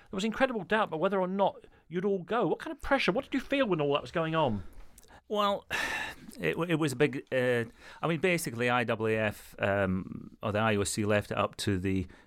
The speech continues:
Speaker 2: the B B A at the time, or the, the, the B O A, the B O A B, um, to make up that decision. But then it was the, um, the B O A that decided that they, they said, "Look, we'll leave it up to the associations." The association said, "We'll leave it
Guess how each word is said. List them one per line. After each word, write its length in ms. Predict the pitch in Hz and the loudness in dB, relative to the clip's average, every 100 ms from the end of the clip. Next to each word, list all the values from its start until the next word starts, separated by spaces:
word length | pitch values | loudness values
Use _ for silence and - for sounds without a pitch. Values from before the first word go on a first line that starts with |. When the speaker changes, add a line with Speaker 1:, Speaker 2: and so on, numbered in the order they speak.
| _ - | _ -10
Speaker 2:
the 80 | 92 | -2
B 140 | 107 | 0
B 320 | 95 101 107 | 0 0 2
A 40 | 104 | 2
at 60 | |
the 80 | - | 0
time, 240 | - 107 101 | -2 0 2
or 80 | 98 | 2
the, 260 | 98 95 - | 2 2 0
the, 260 | 98 - | -2 -2
the 40 | 98 | -4
B 180 | 104 104 | -2 0
O 80 | 98 | 2
A, 140 | 98 - _ - - - - | 0 -4 _ -20 -20 -20 -12
the 60 | 98 | -4
B 160 | 107 | 0
O 80 | 101 | 2
A 100 | 101 | 2
B, 380 | 95 110 98 82 - - - _ | 0 0 0 -2 -8 -20 -20 _
um, 400 | 104 107 107 101 80 - - - - - _ - - - | -2 0 2 0 -6 -20 -20 -20 -20 -20 _ -18 -14 -2
to 60 | |
make 160 | 120 117 | 0 2
up 100 | 120 | 0
that 140 | 110 104 | 0 -2
decision. 380 | 104 127 113 104 | 0 0 2 0
But 160 | 113 | 0
then 220 | 120 135 | 2 2
it 80 | 131 | 0
was 240 | 117 107 101 | -2 -2 0
the, 240 | 107 98 - - - - | 0 0 -6 -20 -20 -6
um, 440 | 104 101 98 98 - - | 0 2 2 -2 -6 -8
the 100 | 104 | -2
B 160 | 113 | 0
O 100 | 107 | 2
A 280 | 117 123 107 | 2 2 0
that 160 | 98 107 | -2 -4
decided 500 | 98 117 107 95 92 | 0 2 2 0 0
that 200 | 101 - 123 | 0 -2 -8
they, 300 | 117 117 113 | -2 0 0
they 160 | 113 107 | -2 -2
said, 240 | - 98 | 0 0
"Look, 220 | 107 104 - | 4 2 0
we'll 200 | 110 104 | -4 0
leave 180 | 120 | 2
it 80 | 110 | 2
up 160 | 104 - | 0 -2
to 120 | - | -2
the 100 | 101 | 0
associations." 800 | 98 - 110 - 101 95 107 92 - - - - | 0 2 0 2 0 2 -2 -4 -10 -20 -18 -2
The 120 | 104 | -2
association 680 | 107 131 117 113 110 - 101 | 0 0 0 0 0 0 -2
said, 360 | - 104 98 - - | 0 0 0 -6 -8
"We'll 140 | 104 104 | -2 2
leave 220 | |
it 20 | 107 | 2